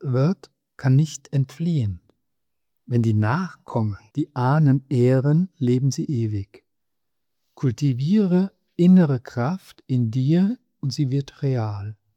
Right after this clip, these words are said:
Kultiviere innere Kraft in deiner Familie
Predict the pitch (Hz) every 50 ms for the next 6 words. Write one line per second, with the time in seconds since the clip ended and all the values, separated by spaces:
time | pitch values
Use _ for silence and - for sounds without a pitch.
0 | _ _ _ _ _ _ _ _ _ _ _ _ _ _ - - 139 117 - 135
1 | 123 117 135 143 151 143 143 147 - - - 165 143 135 131 120 120 113 - -
2 | - - 139 156 165 - - _ - 170 131 120 123 117 117 113 107 - 123 117
3 | 123 131 151 185 196 170 143 117 117 117 123 165 185